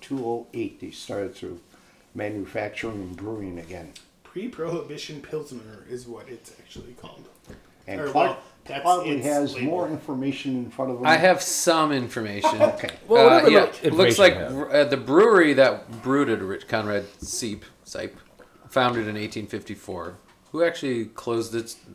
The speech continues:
Speaker 3: closed their doors in nineteen thirty-three. So they brewed
Speaker 1: Just
Speaker 3: for
Speaker 1: before Prohibition.
Speaker 2: Yeah.
Speaker 3: Exactly.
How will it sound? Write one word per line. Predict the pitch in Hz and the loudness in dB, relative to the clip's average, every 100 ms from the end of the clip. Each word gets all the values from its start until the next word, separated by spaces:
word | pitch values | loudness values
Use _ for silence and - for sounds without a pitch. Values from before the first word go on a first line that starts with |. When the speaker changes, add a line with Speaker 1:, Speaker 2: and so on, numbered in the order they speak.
| - | -12
Speaker 3:
closed | 120 117 117 | -6 -6 -4
their | |
doors | 113 131 135 | -2 -2 -2
in | 110 | -4
nineteen | 113 110 110 | -6 -8 -8
thirty-three. | 107 104 - 98 | -6 -6 -8 -10
So | 127 269 | -10 -6
they | 285 | -6
brewed | 240 185 247 | -2 0 0
Speaker 1:
Just | 196 147 | 0 0
Speaker 3:
for | 123 | 0
Speaker 1:
before | 117 - 185 180 175 | -2 -2 0 0 0
Prohibition. | - 151 147 123 117 123 - 82 - - - | -4 -4 -2 -2 -4 -6 -6 -12 -18 -20 -10
Speaker 2:
Yeah. | - | -4
Speaker 3:
Exactly. | 170 135 135 - | 2 4 4 0